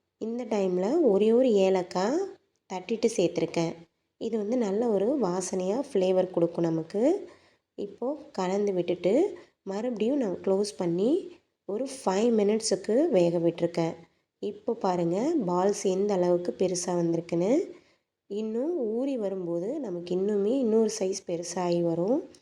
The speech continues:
நல்லா கலந்து விட்டுட்டு மறுபடியும் இன்னொரு two to three minutes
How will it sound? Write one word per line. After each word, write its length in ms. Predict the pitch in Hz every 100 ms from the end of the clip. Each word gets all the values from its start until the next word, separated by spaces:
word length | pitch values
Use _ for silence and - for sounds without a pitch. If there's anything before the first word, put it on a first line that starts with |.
| _ _ _ _ _ -
நல்லா 280 | 185 180 196 269
கலந்து 300 | - 180 196 190
விட்டுட்டு 340 | 180 175 185 226 381 453 - _ _ _
மறுபடியும் 480 | 196 214 220 220 302 359
இன்னொரு 360 | 226 233 214 254 330 -
two 100 | 226 220
to 60 | 220
three 160 | 214 190
minutes 320 | 185 202 233